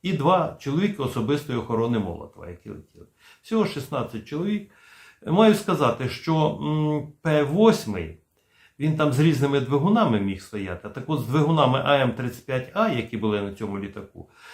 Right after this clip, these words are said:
він забезпечував дальність безпосадочну три тисячі шістсот кілометрів, перегоночна дальність. Це з двома тоннами авіабомб.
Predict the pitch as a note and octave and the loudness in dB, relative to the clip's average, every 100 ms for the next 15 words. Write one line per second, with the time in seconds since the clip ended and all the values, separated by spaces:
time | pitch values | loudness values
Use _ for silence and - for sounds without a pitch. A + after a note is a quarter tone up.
0 | - - G3+ F3 D#3+ D#3 - D3 B2+ C3 | -18 0 4 4 2 0 -2 -2 -2 -4
1 | C3 G#3+ A3 G3+ D#3+ E3+ - F#3 F#3 E3+ | 0 2 2 2 -2 -6 -6 -6 -4 -2
2 | E3 - A#2+ C3+ B2+ F#3+ F#3+ A2+ - D3+ | -4 -6 -8 -8 -6 -6 -6 -12 -8 -8
3 | D#3 C3+ F#2+ E2+ - F#2 A#2+ A#2 B2 G#2+ | -6 -8 -6 -8 -12 -10 -6 -2 -2 -2
4 | A2+ G2+ E2 E2+ - _ _ G3+ D3+ B2 | -4 -10 -12 -16 -20 _ _ -2 0 0
5 | C#3 E3 E3 C#3 C#3 A2+ A2 A2 A2+ E2+ | 2 0 0 -2 0 -2 0 0 0 -4
6 | E2 | -12